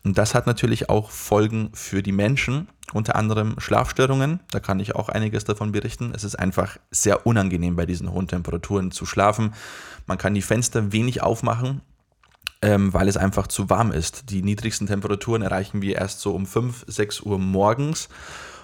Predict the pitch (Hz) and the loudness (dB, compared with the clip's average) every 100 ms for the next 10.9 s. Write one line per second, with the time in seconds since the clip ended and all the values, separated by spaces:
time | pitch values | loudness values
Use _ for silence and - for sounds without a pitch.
0 | - 107 107 101 107 - 98 101 104 - | -2 2 2 0 0 2 2 0 -2 0
1 | 104 104 95 95 107 107 92 - 98 98 | 0 0 0 -2 0 -2 -2 0 0 0
2 | 95 92 - 87 90 92 90 85 - - | 0 -2 0 0 2 0 0 -2 -4 -8
3 | - - _ _ _ - 90 82 - 104 | -8 -10 _ _ _ -6 -2 -2 0 -2
4 | - 104 - 107 104 - 95 92 - 92 | 0 -2 0 0 0 -4 -4 0 0 2
5 | 90 92 87 90 92 87 90 - 107 104 | 0 -2 -2 0 0 -2 -2 0 2 2
6 | 98 95 92 90 - - 90 - 127 120 | 2 0 0 -2 -4 -2 -2 -2 -2 -2
7 | - 101 98 104 - 98 - - - - | -2 -2 -2 -2 -2 -4 -6 -18 -20 -20
8 | - - - 90 90 92 - 90 95 98 | -20 -18 -8 -6 -4 -4 -4 -2 0 0
9 | 92 92 - 82 78 87 92 87 87 90 | 0 -2 -2 -4 0 0 2 2 2 0
10 | 87 87 87 85 82 - 87 87 | -4 -2 0 0 -2 -2 -2 -2